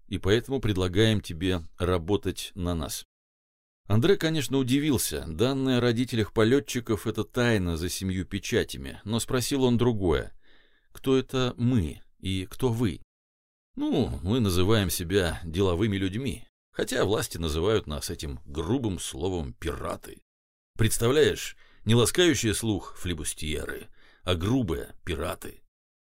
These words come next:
Мы занимаемся многими делами, доставка товара в любую точку вселенной, производство этих товаров, ассортимент тебе я открывать не буду. Если заказанных товаров у нас нет в наличии, мы их можем и отнять у тех, у кого они есть.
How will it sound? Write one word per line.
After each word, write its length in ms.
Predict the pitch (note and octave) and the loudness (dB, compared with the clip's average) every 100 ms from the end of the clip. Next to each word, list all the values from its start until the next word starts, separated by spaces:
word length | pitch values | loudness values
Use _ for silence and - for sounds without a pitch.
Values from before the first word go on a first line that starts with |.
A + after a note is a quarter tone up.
| _ _ _ _ | _ _ _ _
Мы 160 | G#2+ C3+ | 4 4
занимаемся 560 | C3+ D3 D3 C#3 - C#3 | 6 4 4 2 2 2
многими 320 | C#3+ B2+ C3 | 2 2 2
делами, 400 | B2 C#3+ B2+ C#2 | 4 4 4 0
доставка 560 | B2 F2+ - C3 - | -2 -4 2 0 0
товара 400 | - G2+ A2+ B2+ | 0 2 4 2
в 80 | G#2 | 4
любую 320 | G#2+ G#2 A#2 | 2 2 2
точку 300 | A2 A2 - | 2 0 0
вселенной, 640 | G2 - A#2+ B2 E2 B1+ - _ | -4 0 4 4 4 -4 -12 _
производство 540 | G2 G#2+ C3 C#3+ - | 0 2 2 0 2
этих 220 | B2 G#2 | 0 -2
товаров, 520 | - A2+ A2 G2 F2 - | 0 2 4 2 0 -4
ассортимент 640 | G2 - - A2+ B2 G#2+ | -2 -2 -2 -2 0 -2
тебе 220 | F#2+ F#2+ | -2 0
я 80 | F#2 | 0
открывать 440 | E2 E2+ F2 E2 | 0 -2 -2 -2
не 120 | E2 D2+ | -4 -4
буду. 360 | C2+ C2 - _ _ _ _ _ _ - | -4 -8 -10 _ _ _ _ _ _ 2
Если 320 | E3 G3 E3 | 4 4 4
заказанных 540 | D#3+ - D#3+ B2+ B2 | 2 4 2 4 2
товаров 420 | - A#2+ A#2 F#2+ | 4 6 6 4
у 60 | G#2 | 2
нас 220 | G2 F2 | 0 0
нет 160 | D#3 F3+ | -4 -4
в 60 | |
наличии, 440 | D#3 D3 C#3+ - C3+ | -2 0 0 0 -2
мы 180 | E3 E3+ | 0 -2
их 120 | - | 0
можем 340 | C3+ C3+ B2+ | 0 2 2
и 160 | C3 F3 | 0 2
отнять 640 | D3 - F2 F2+ E2 - | 2 2 0 0 -2 -4
у 100 | G2 | -4
тех, 380 | E2+ A2+ C#3 - | -4 -2 -2 -4
у 100 | - | -10
кого 280 | - D#2 E2+ | -4 -2 -2
они 180 | F#2+ D2+ | -2 -6
есть. 420 | G1+ - - - | -10 -14 -16 -18